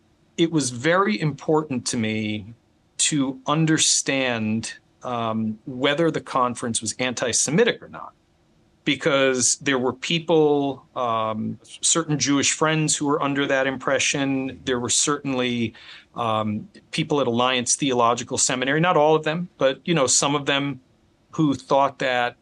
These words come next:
And I figure I really need to go to see this for myself. And I don't see anything they're doing as anti-Semitic in any way, shape, or form. My experience with it, and you might know better than I do,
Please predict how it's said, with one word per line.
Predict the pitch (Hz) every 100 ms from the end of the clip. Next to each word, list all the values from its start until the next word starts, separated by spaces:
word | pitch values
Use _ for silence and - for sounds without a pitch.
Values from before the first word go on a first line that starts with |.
| -
And | 139 127
I |
figure | 127 151 131 131
I | 160
really | 175 160 170 160
need | 131 131 123
to | 113
go | 104 120
to | 113
see | - - 120
this | 107 98
for | - 110
myself. | 98 98 - 113 90 - -
And | 123 117 113 113 107 - _ _ _ _ _ _ _ _
I | 143
don't | 151 143
see | - 160 131 123 -
anything | 185 170 - 120
they're | 107
doing | 110 110 107
as | 107
anti-Semitic | 123 123 123 101 - 117 127 120 104
in | 117
any | 117 110
way, | 107 113
shape, | 104 - 113 101
or |
form. | - - 135 101 90 95 - _ -
My | 151 139 165
experience | 170 - - - - 160 156 123 104 -
with | 104 107
it, | 110
and |
you | 127
might | 147 127
know | 127 117
better | 117 113
than | 107 110
I | 110
do, | 107 104 95 101